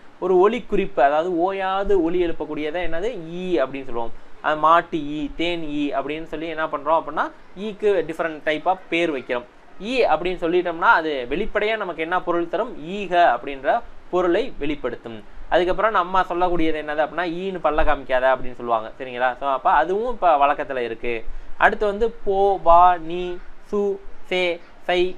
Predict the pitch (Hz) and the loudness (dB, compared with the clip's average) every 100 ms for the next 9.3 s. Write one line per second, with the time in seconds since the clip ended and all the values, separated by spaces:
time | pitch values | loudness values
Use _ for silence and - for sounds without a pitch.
0 | - - 175 175 170 - 175 185 185 190 | -10 -4 2 2 0 -4 -4 0 2 2
1 | 180 175 165 185 220 190 190 185 202 214 | 0 -2 -2 -2 -4 2 2 2 0 -2
2 | 180 170 156 170 175 160 131 - 170 160 | -2 -2 -2 2 6 6 6 2 -2 -4
3 | 131 127 - - - 185 190 240 262 202 | -4 -10 -10 -14 -10 0 2 4 4 4
4 | 214 240 226 202 196 180 185 185 170 170 | 4 8 10 8 4 -4 2 6 6 4
5 | 175 160 160 160 185 214 175 147 120 123 | 2 2 2 -4 -2 0 2 2 2 -2
6 | 156 190 196 185 175 - 175 196 208 233 | -2 -2 4 4 4 -2 -4 0 0 -2
7 | 220 208 240 247 190 156 180 185 180 202 | -4 0 2 2 2 -4 -2 6 6 6
8 | - 165 165 196 202 208 254 214 196 196 | 0 -6 2 4 4 0 -2 -2 0 0
9 | - 131 | 0 -4